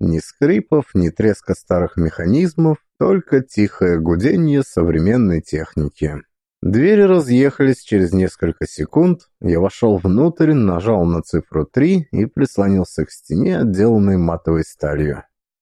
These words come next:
На третьем этаже меня действительно ждал инквизитор в серой форме. Он молча проводил меня по коридору к стальной двери без опознавательных знаков.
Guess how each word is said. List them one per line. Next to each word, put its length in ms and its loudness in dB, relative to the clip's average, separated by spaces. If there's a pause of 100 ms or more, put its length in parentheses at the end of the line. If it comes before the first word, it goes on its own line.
(420)
На 160 -2
третьем 460 0
этаже 380 0
меня 260 2
действительно 760 0
ждал 360 2
инквизитор 640 0
в 40 -18
серой 300 2
форме. 640 0 (160)
Он 220 2
молча 400 0
проводил 460 0
меня 280 0
по 140 -4
коридору 560 2
к 60 -20
стальной 420 0
двери 360 2
без 240 0
опознавательных 920 0
знаков. 640 -6